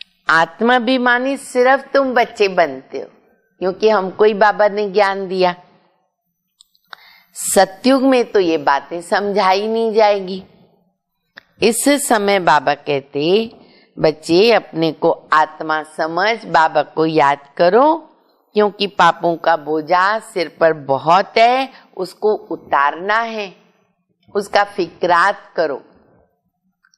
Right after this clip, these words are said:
बाप को बुलाते भी इस समय है, "क्या कर पतितों को पावन बनाऊं?" आत्मा इम्प्योर, तमो प्रधान बनी है,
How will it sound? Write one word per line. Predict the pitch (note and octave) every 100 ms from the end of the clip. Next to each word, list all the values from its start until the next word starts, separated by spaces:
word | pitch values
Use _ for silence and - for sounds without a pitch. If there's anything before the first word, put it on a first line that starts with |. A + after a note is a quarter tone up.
| _ _ _ _ _ _ -
बाप | F#3+ A3+ -
को | B3+
बुलाते | G#3+ A3+ A3 G3+ G3+ A3
भी | G#3+ A3+
इस | A#3+ - - F#3 A3+ A#3
समय | - G#3 G#3+ A3
है, | G#3+ A3 A#3+ _ _ _ _ _ -
"क्या | E3+ E3
कर | - G3+
पतितों | F#3 G3 F#3 G3 F3+ F#3+ F3
को | F#3
पावन | F3+ E3 C#3+ C3+ E3
बनाऊं?" | E3 F#3 F3+ E3+ F3 - _ _ _ _ _ _ _ _ - - _
आत्मा | - E3 F3+ - A3+ A3+ A#3 - F#3+
इम्प्योर, | G3+ G3 E3+ G3 D#3+ A#2 - _ _ _ -
तमो | F#3+ G#3+
प्रधान | G#3+ E3+ D3+ D3+ - F3 A3+ G#3+
बनी | F3+ E3 G3+ G#3+
है, | C3+